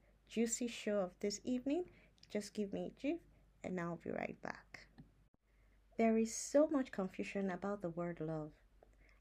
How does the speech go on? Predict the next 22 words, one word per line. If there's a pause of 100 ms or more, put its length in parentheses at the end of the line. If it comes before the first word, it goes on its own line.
and
for
some
strange
reasons, (180)
I
think
it's
going
to
remain
like
that
for
a
long
time. (720)
This
is
due
to
a